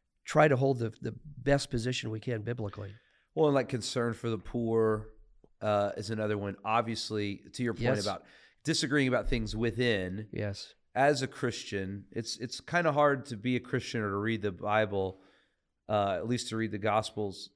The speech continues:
Speaker 2: and not have a concern for the poor. Uh,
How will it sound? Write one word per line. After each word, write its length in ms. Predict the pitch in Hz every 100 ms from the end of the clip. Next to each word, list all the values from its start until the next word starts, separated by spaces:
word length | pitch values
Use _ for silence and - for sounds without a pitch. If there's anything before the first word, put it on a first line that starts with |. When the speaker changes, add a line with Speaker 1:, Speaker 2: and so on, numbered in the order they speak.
| _
Speaker 2:
and 240 | 110 107 104
not 360 | 110 110 - -
have 280 | 110 107
a 60 | 98
concern 600 | - 92 - 110 104 95
for 180 | - 98
the 100 | 87
poor. 540 | - 104 92 90 92 - - - - - -
Uh, 320 | 110 101 95